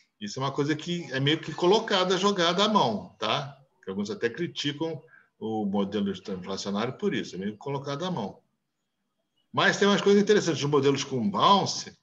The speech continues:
por exemplo, eles podem justificar isso. Eles podem, porque se você tiver um campo escalar aqui, flutuando aqui nesse mínimo, ou nesse mínimo aqui, nos modelos com bounce, que tem uma fase de contração,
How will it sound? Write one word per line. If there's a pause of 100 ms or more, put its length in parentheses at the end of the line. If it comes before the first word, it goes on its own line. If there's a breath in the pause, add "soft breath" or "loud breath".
(480)
por
exemplo, (1400 soft breath)
eles
podem
justificar
isso. (920)
Eles
podem,
porque
se
você
tiver
um
campo
escalar
aqui, (200)
flutuando
aqui
nesse
mínimo,
ou
nesse
mínimo
aqui, (760)
nos
modelos
com
bounce,
que
tem
uma
fase
de
contração,